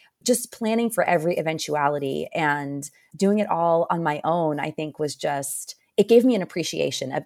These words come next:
every aspect of what it takes to get something on the air.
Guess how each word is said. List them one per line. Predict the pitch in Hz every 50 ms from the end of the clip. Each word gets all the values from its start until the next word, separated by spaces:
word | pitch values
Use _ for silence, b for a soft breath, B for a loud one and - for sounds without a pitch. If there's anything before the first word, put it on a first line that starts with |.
| _ -
every | - 156 160 151 151 160 175 175 -
aspect | 151 147 151 147 - - - 156 151 - - -
of | - 135 135
what | 139 139 139
it | - -
takes | - - 147 139 135 - - -
to | - 143
get | 135 147 - -
something | - 147 143 - - 151 156
on | - 139 139 139
the | 139 139 - -
air. | 123 123 135 180 247 320 320